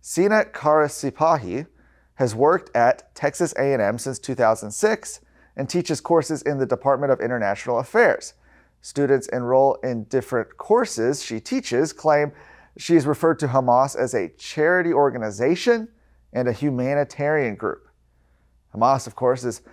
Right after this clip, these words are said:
an Islamist militant movement that advocates for Israel's destruction. The U S State Department designated Hamas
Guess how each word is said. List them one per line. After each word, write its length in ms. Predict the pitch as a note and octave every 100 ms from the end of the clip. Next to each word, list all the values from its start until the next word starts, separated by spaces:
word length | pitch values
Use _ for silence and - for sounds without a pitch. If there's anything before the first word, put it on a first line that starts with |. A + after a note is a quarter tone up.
| _ -
an 80 | B2
Islamist 520 | A#2 B2+ C#3+ C3+ -
militant 560 | A2+ C#3 E3 C#3 D3+ -
movement 480 | C#3 B3+ C3 G2 F2
that 100 | G2
advocates 520 | A2 A2+ B2+ B2 -
for 240 | B2+ G#2+ - - -
Israel's 440 | D3+ A2+ D3 C3+
destruction. 640 | - A2+ - G#3 - - F#2+
The 100 | B2
U 140 | E3
S 120 | D3
State 260 | - C4 D#4
Department 540 | C#3 - A2+ - D#3
designated 540 | C#3 C3+ C#3 B2 G#2+ G#2
Hamas 520 | A2+ F#2+ D#2 D#3 -